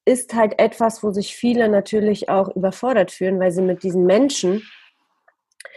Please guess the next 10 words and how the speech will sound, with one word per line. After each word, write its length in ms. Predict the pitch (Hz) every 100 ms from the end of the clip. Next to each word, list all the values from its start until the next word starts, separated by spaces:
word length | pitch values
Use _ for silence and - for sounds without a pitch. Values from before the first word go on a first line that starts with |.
| - - _ 208
ähm, 220 | 202 202
umzugehen 720 | 247 294 - 202 180 190 202
oder 220 | - 185
Beziehungen 540 | 175 185 - 233 202 190
aufzubauen 920 | 185 247 - 190 175 175 185 214 196
oder 480 | - 190 196 180 170
da 260 | 190 185 185
die 140 | 180
Energie 440 | 185 190 180 226 311
reinzustecken, 960 | 196 185 185 185 - 185 185 220 247